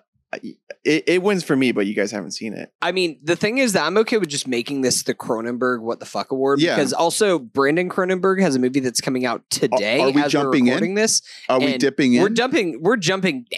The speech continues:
Speaker 2: headfirst into the infinity pool.
Speaker 3: Let's do
Speaker 2: Um,
Speaker 3: it.
Speaker 2: and I think that, uh, the last Brandon Cronenberg movie was, I think,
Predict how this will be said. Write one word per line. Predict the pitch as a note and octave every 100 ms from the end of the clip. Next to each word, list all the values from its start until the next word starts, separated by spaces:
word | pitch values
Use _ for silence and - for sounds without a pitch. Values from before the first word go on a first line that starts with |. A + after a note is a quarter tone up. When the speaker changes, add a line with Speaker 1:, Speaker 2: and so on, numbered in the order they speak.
| - C#3
Speaker 2:
headfirst | F3 G3 E3+ - D#3+ -
into | C3+
the | B2 A#2+
infinity | A2+ C3+ A2+
pool. | G2+ A2+ G2 A2+
Speaker 3:
Let's | A#2 -
do | -
Speaker 2:
Um, | D#3 C#3 A2
Speaker 3:
it. | G2+ - - -
Speaker 2:
and | E3 D#3 C#3+ B2 - _ _ _ _
I | D#3+ E3
think | F3+ F#3+ D#3+
that, | F#3+ D3+ - _ -
uh, | D#3+ D3 C#3+
the | C#3 C#3
last | C#3 C3+ D3 -
Brandon | D3 D3+ C#3+
Cronenberg | D3+ D3 D3 D#3 D3+
movie | D#3+ D#3 E3 E3+
was, | C#3+ B2 A2+ - -
I | C3
think, | C3+ B2+